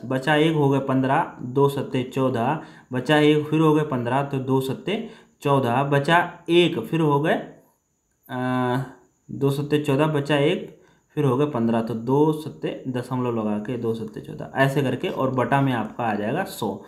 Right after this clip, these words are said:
और जब आप सौ से भाग करोगे तो दशमलव इधर खिसकेगा, यानी कि पाँच दशमलव सात सात लाख, यानी कि इतने लाख। हमने रु-, उसमें को रुपए में convert नहीं किया। अगर आप रुपए में convert करोगे तो,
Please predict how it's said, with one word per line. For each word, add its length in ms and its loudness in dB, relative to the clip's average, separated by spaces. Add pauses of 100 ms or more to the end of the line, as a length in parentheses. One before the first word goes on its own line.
(280)
और 100 2
जब 200 2
आप 160 2
सौ 200 4
से 140 2
भाग 240 4
करोगे 260 2
तो 80 -2
दशमलव 460 0
इधर 200 2
खिसकेगा, 640 -2 (100)
यानी 220 0
कि 120 -2 (160)
पाँच 420 2
दशमलव 580 0
सात 440 -2
सात 360 -2
लाख, 400 -2 (380)
यानी 200 0
कि 120 0
इतने 280 2
लाख। 280 0
हमने 200 4 (240)
रु-, 160 0 (140)
उसमें 300 0
को 100 4
रुपए 320 0
में 140 2
convert 300 0
नहीं 200 -2
किया। 180 -2
अगर 220 0
आप 180 2
रुपए 200 -4
में 160 -4
convert 340 0
करोगे 320 -2
तो, 100 -6